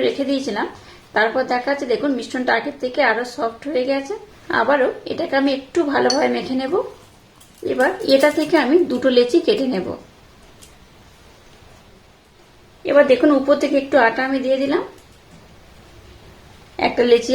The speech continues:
আমি নিয়ে নিয়েছি। এবার এটাকে আমি একটু পাতলা করে বেলে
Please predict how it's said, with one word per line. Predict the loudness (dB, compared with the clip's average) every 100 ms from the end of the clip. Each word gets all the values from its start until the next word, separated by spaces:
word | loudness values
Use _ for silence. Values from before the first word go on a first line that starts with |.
| 2
আমি | 2
নিয়ে | 2 2
নিয়েছি। | 2 0 0 0 -2 -16 -20 -20 -20 -20 -20 -20 -20 -20 -20 -10 0
এবার | 2 2 0 -12 -20 _ -4
এটাকে | 0 0 0
আমি | 0 0 -2
একটু | -6 -2
পাতলা | -2 -2 -6 -6
করে | -6 -4
বেলে | -4 -2